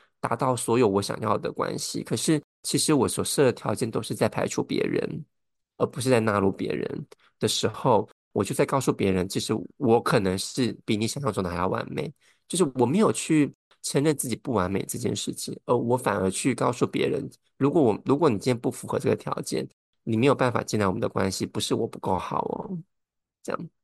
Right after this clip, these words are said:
所以这个是我当初在，我想到你们讲完美派的时候，我去反思我自己在过往的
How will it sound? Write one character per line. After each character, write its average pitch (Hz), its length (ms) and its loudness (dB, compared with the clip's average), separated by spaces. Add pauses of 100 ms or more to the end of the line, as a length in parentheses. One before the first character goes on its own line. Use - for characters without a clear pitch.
(280)
所 - 100 2
以 170 60 8
这 170 100 0
个 180 60 6
是 160 160 2
我 107 140 4
当 123 180 2
初 123 160 -4
在， 110 360 2 (200)
我 110 100 2
想 107 300 -2
到 117 140 4
你 101 80 0
们 92 100 0
讲 - 280 -2
完 107 200 2
美 107 100 0
派 107 240 -2
的 - 120 -4
时 - 160 -6
候， - 360 0 (280)
我 107 180 4
去 127 440 0 (240)
反 - 180 -6
思 - 180 0
我 113 160 2
自 120 180 0
己 - 200 -6
在 107 180 2
过 104 240 2
往 - 280 0
的 - 260 -6